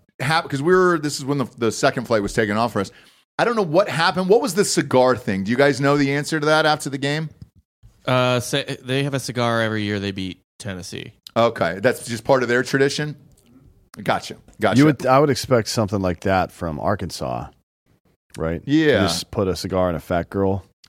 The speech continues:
Speaker 1: Yeah.
Speaker 3: to celebrate a win.
Speaker 1: Wee! Wee!
Speaker 3: 'Cause that's where Slick Willie's from, you know?
Speaker 1: Sure is.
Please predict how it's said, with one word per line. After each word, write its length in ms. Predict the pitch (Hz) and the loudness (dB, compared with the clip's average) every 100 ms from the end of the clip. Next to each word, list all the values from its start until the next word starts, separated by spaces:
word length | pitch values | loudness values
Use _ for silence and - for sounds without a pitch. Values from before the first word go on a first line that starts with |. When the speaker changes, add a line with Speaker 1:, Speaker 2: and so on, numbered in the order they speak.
| - | -4
Speaker 1:
Yeah. 140 | 143 | -2
Speaker 3:
to 40 | |
celebrate 440 | 90 104 92 98 90 | -2 -2 -2 -2 -4
a 60 | |
win. 300 | 85 95 101 190 | -2 -2 -4 -2
Speaker 1:
Wee! 680 | 480 508 480 427 330 240 185 _ _ _ | 0 0 0 -2 -4 -8 -10 _ _ _
Wee! 480 | - 453 466 440 330 | -10 -8 -6 -6 -8
Speaker 3:
'Cause 120 | 233 87 | -6 -4
that's 200 | 90 - | -4 -4
where 160 | 87 | -6
Slick 320 | 82 98 92 | -4 -6 -6
Willie's 300 | 95 95 80 | -4 -4 -4
from, 280 | - 73 65 | -6 -8 -8
you 60 | 69 | -8
know? 200 | 78 80 | -8 -8
Speaker 1:
Sure 240 | - - 87 | -12 -14 -14
is. 240 | 76 - | -14 -18